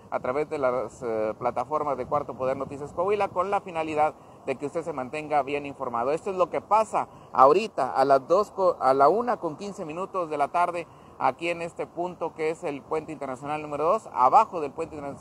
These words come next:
internacional número dos, en, en la vega del río Bravo, entre Piedras Negras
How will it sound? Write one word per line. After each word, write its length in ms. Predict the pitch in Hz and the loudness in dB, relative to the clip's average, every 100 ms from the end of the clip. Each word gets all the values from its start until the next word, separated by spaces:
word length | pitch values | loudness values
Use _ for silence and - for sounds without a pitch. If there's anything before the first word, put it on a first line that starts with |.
| - | -14
internacional 560 | 135 131 131 131 143 147 | -10 -6 -6 -6 -6 -6
número 280 | 151 156 190 | -4 2 4
dos, 200 | 220 - - - - - | 2 -4 -20 -20 -18 -2
en, 320 | 190 247 240 - | 0 0 -6 -10
en 200 | 143 147 | -6 4
la 100 | 139 | 6
vega 240 | 170 180 | 6 2
del 160 | 156 143 | 2 0
río 140 | 165 | -2
Bravo, 400 | 165 165 170 175 | 2 4 4 2
entre 260 | 160 139 135 | -2 -6 -8
Piedras 380 | 123 131 131 135 | -4 -2 0 0
Negras 440 | 156 160 156 - | -2 -2 -2 -4